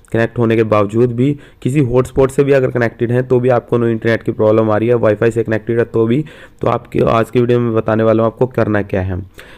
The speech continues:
तो जैसे कि आप देख सकते हैं यहाँ पर मुझे प्रॉब्लम आ रही है, अ, प्रॉब्लम आ रही थी तो मैंने कैसे सॉल्व किया मैं आपको बता देता हूँ।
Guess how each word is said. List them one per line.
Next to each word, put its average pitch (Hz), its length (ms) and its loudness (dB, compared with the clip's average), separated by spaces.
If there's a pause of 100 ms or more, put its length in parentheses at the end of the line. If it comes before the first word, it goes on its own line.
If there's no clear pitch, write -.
(160)
तो 110 60 -2
जैसे 120 280 2
कि 131 80 0
आप 127 100 2
देख 127 200 0
सकते 123 300 -4
हैं 123 100 0
यहाँ 113 160 0
पर 117 100 -2
मुझे 120 220 0
प्रॉब्लम 113 440 2
आ 110 100 2
रही 110 140 -2
है, 117 120 0
अ, - 60 -8 (560)
प्रॉब्लम 113 400 2
आ 110 100 2
रही 107 140 2
थी 123 160 -2
तो 127 100 -4
मैंने 117 160 0
कैसे 110 260 -4
सॉल्व 110 240 0
किया 117 140 -2
मैं 113 80 -2
आपको 107 180 -4
बता 101 240 0
देता 98 220 0
हूँ। 147 220 -4